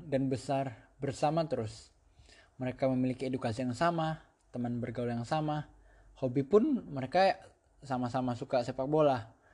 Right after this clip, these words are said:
dan pencapaian di sekolah pun mereka juga sama. Hingga saat mereka graduation, hidup mereka berpisah satu sama lain untuk menggapai cita-cita mereka.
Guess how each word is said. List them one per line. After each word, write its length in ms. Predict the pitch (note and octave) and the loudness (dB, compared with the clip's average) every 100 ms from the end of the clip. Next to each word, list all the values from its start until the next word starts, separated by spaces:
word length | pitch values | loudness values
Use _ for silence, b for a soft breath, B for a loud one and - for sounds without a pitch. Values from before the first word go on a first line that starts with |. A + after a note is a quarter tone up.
| b b C#3 | b b -4
dan 160 | D#3 | -2
pencapaian 640 | E3+ F3 D3+ C#3 C3 C3+ C3+ | 0 0 4 2 4 2 2
di 80 | C3 | 0
sekolah 320 | - B2+ B2+ | 2 0 2
pun 240 | F3+ F#3 | -2 0
mereka 320 | D#3+ C3 C3+ | -2 0 0
juga 240 | C3 C#3 D3+ | 0 0 0
sama. 400 | C3+ B2 A#2 - _ b b b _ | -2 -2 -6 -12 _ b b b _
Hingga 400 | D3+ D#3 F3+ F#3+ | -4 4 4 4
saat 320 | E3 C#3+ B2 C3 | 0 -4 -4 -2
mereka 240 | B2+ B2+ | -4 -4
graduation, 800 | B2 B2+ B2+ C#3+ C#3 C#3 C#3 C3 - | -4 -4 4 2 4 -2 -2 -8 -10
hidup 320 | B2+ C3+ C3+ | -4 -4 -4
mereka 480 | C3 C3 D3 D3 D3 | -6 -4 -2 -4 -4
berpisah 720 | B2+ B2+ - B2+ - C3+ C#3 - | -8 -8 -6 -6 -2 -2 -4 -12
satu 240 | - D#3 | -4 -2
sama 320 | E3+ D#3+ C#3+ | 0 0 0
lain 480 | B2+ B2 B2 B2+ B2 - - _ | 2 0 0 -2 -6 -12 -20 _
untuk 320 | C3 D3+ D3 | -6 -6 -2
menggapai 720 | C3 B2 A#2+ - B2+ B2+ B2+ | -2 0 -2 -2 -2 -2 -8
cita-cita 800 | - C3+ C#3+ C3+ C#3+ - B2+ B2 | -12 -4 -4 -2 -6 -2 -2 -2
mereka. 480 | C3 C#3 B2+ G#2 | 0 -2 -2 -8